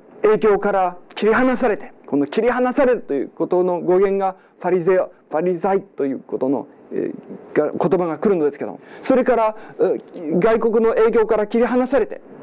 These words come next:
異教を離し-、離れて、ヤーウェを中心とするユダヤの国粋主義を貫こうとした人々です。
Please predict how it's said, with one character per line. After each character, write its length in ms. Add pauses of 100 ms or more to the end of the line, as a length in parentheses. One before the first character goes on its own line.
(140)
異 100
教 160 (240)
を 120 (100)
離 280
し-、 180
離 280
れ 100
て、 140 (220)
ヤ 220
ー 20
ウ 80
ェ 40
を 80
中 180
心 140
と 80
す 160
る 160
ユ 100
ダ 100
ヤ 100
の 200 (240)
国 200
粋 200
主 140
義 100
を 100
貫 360
こ 160
う 40
と 140 (260)
し 100
た 80
人 200
々 180
で 100
す。 120